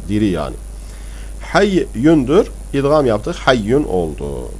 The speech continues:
Madinin tesniyesi hayya demiştik ya. Şimdi tesniyesini veriyor. Hayya.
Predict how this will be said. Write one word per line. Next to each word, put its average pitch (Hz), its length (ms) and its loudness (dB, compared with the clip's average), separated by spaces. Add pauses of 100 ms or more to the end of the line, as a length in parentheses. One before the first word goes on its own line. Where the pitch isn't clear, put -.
(1120)
Madinin 175 680 6
tesniyesi 147 640 4
hayya 170 540 6
demiştik 208 420 0
ya. 87 140 0
Şimdi 185 440 -2
tesniyesini 143 600 2
veriyor. 87 240 2
Hayya. 131 720 4